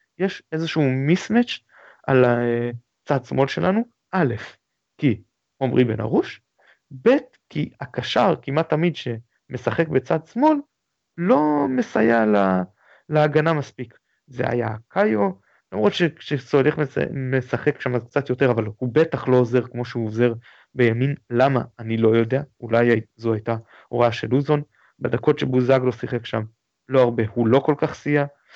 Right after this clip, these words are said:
קיצור, רק אם רוקאביצה משחק שם, אבל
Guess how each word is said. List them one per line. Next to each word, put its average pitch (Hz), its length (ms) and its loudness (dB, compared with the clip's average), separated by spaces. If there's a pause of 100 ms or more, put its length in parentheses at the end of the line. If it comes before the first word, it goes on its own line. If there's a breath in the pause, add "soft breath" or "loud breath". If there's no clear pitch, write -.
(340 loud breath)
קיצור, 226 380 0
רק 180 140 0
אם 202 80 4
רוקאביצה 160 460 0
משחק 139 420 -2
שם, 123 180 -6
אבל 120 260 0